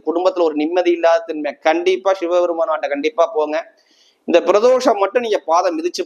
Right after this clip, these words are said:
பாருங்க, உங்க-, உங்களுடைய துன்பம் எல்லாமே விலகிரும். நீங்க பண்ணக்கூடிய அமைப்பு பாத்தீங்கன்னா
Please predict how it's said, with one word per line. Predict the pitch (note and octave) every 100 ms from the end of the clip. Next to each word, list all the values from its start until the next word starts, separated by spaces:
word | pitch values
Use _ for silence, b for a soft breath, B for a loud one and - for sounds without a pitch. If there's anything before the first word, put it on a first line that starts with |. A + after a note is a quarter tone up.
| E3
பாருங்க, | D3+ F3 F3
உங்க-, | D3+
உங்களுடைய | C#3+ C3+ B2+ -
துன்பம் | G3+ G#3 F#3 D#3+
எல்லாமே | D#3+ E3 D3+
விலகிரும். | C#3 C#3 C3 _ _ b b b b -
நீங்க | D#3+ D#3 E3+
பண்ணக்கூடிய | G#3+ B3 A#3 G#3
அமைப்பு | G3 G3
பாத்தீங்கன்னா | F#3+ G3 A3